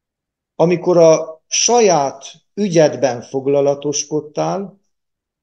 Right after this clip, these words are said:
és az ő ügyéről megfeledkeztél, vajon nem vehette volna vissza a gyűrűt? Amikor nem az igazságot,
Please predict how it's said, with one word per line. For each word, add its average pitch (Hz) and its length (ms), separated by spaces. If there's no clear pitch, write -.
és - 200
az 143 240
ő 196 240
ügyéről 156 640
megfeledkeztél, 147 1400
vajon 151 720
nem 156 420
vehette 175 500
volna 170 360
vissza 147 360
a 131 80
gyűrűt? 123 560
Amikor 185 400
nem 226 200
az 185 180
igazságot, 139 1000